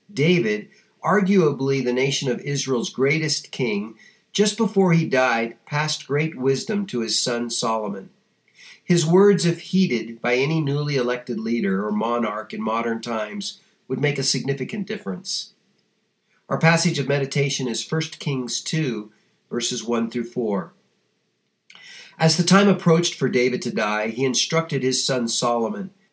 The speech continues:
"As for me, I am going the way of all of the earth. Be strong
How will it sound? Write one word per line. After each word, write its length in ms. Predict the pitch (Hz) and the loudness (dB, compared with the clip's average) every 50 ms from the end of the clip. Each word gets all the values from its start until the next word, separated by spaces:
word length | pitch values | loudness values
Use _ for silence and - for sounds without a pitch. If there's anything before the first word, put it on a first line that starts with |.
| _ _ _ _ _ _ _ - | _ _ _ _ _ _ _ 0
"As 260 | 123 139 147 143 - | 2 4 4 4 2
for 160 | - 151 135 | 2 2 2
me, 480 | 131 131 139 143 151 170 175 170 170 - | 4 4 2 2 2 2 0 0 -2 -4
I 160 | - 120 143 | -2 0 2
am 140 | 156 160 156 | 2 2 2
going 300 | 131 135 147 160 165 160 | 2 2 4 4 4 2
the 100 | 139 135 | 2 2
way 360 | 123 127 135 147 151 160 160 | 2 2 2 2 2 2 2
of 180 | 143 123 113 117 | 2 0 -2 -4
all 460 | - 120 131 147 160 165 170 170 170 | -4 -2 2 2 4 4 4 4 2
of 120 | 165 147 139 | 2 0 -2
the 220 | 151 151 139 113 | -2 -2 -2 0
earth. 260 | 104 101 95 95 - _ _ _ _ _ _ _ | 0 -2 -2 -4 -8 _ _ _ _ _ _ _
Be 100 | - 180 | 4 6
strong 600 | 175 - - 190 208 220 214 151 110 98 95 - | 6 6 6 6 6 6 4 2 0 -2 -6 -12